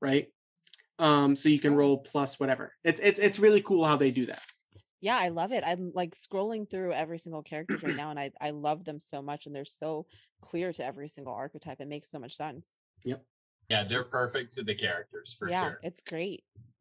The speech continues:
Speaker 1: Yeah, again, I mean, like, we could not be bigger fans of Magpie Games and how they design these games. They really understand, um, you know, designing games to be, um, a-, about
Speaker 3: An art.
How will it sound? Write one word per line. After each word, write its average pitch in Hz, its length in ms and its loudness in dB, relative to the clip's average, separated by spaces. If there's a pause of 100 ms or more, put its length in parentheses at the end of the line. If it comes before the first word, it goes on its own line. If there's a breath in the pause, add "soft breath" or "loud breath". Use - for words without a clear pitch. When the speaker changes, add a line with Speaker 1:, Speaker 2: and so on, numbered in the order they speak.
Speaker 1:
Yeah, 131 320 2 (160)
again, 156 440 4
I 151 60 0
mean, 151 140 8
like, 139 200 0
we 143 140 2
could 143 120 0
not 143 180 2
be 143 80 4
bigger 135 200 2
fans 131 280 -2
of 135 100 -10
Magpie 131 360 0
Games 123 380 0
and 120 140 -4
how 123 120 0
they 120 140 0
design 123 400 0
these 123 200 -2
games. 120 280 -4
They 139 120 6
really 156 240 8
understand, 139 720 4
um, 127 440 -2 (260)
you 143 160 0
know, 127 200 2
designing 147 520 6
games 143 440 4
to 139 100 -2
be, 131 480 0 (500)
um, 127 400 -4 (1120)
a-, 151 180 -6
about 143 480 4
Speaker 3:
An 185 160 2
art. 139 280 6